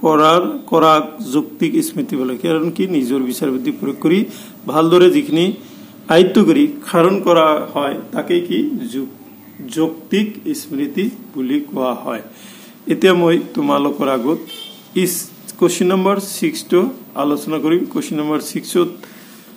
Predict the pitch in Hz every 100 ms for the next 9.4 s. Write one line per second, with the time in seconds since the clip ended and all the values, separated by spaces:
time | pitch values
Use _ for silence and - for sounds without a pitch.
0 | - - - - 165 190 165 151 147 143
1 | 190 - - - - - - 165 165 156
2 | 185 208 311 - - - - - - -
3 | - 180 180 208 220 214 190 175 196 -
4 | - 170 190 - 180 175 175 151 156 185
5 | 233 - - 160 160 165 160 165 151 131
6 | 143 156 170 170 147 151 151 143 - 151
7 | 175 175 143 147 - 156 160 135 - -
8 | 185 - - - - - 143 143 113 127
9 | 127 120 113